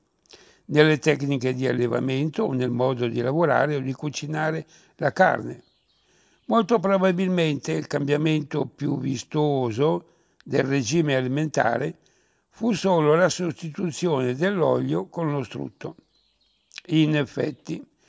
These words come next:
l'uso comunitario dell'ager compascus, compressivo nel pascolo,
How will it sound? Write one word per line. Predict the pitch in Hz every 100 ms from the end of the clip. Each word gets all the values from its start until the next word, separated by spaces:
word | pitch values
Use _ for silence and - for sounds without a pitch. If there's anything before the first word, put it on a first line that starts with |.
| _ _ _
l'uso | - 208 190 160
comunitario | - 147 147 143 131 147 160 156 139 120
dell'ager | 127 117 117 131 151 151 123 143 143 139 - _ _ _ _
compascus, | - 156 151 117 - 143 156 151 131 107 - - - - 117 120 - - - _ _ _ _ _ _ _ -
compressivo | - 117 139 127 - 175 156 131
nel | 120 120 117
pascolo, | - 117 104 107 - - 131 196 247